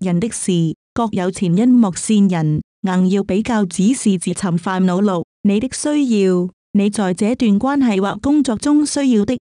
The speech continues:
跟別人可能有不同，一樣米養百樣人。不要為你不同的要求而感到不自在。七、罪惡般的快感，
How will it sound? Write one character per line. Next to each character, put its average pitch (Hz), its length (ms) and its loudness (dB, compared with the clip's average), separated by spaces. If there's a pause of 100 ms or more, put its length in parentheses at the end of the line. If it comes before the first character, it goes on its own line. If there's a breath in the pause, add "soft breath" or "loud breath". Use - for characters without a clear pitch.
跟 311 240 -2
別 226 240 -4
人 175 140 0
可 175 220 0
能 202 240 2
有 170 160 0
不 262 140 -4
同， 156 400 -2 (240)
一 247 100 0
樣 208 300 0
米 190 400 2
養 180 180 2
百 233 260 -4
樣 190 280 2
人。 160 420 2 (180)
不 285 100 -4 (160)
要 196 120 2
為 180 220 0
你 175 180 2
不 277 120 -6
同 170 260 -4
的 233 140 -4
要 277 160 2
求 226 140 -2
而 165 220 0
感 190 240 2
到 247 160 0
不 277 140 -6
自 185 220 -2
在。 202 200 -2
七、 226 160 -8 (340)
罪 202 240 0
惡 208 200 2 (120)
般 247 180 4
的 269 80 0 (160)
快 190 220 -2
感， 180 380 0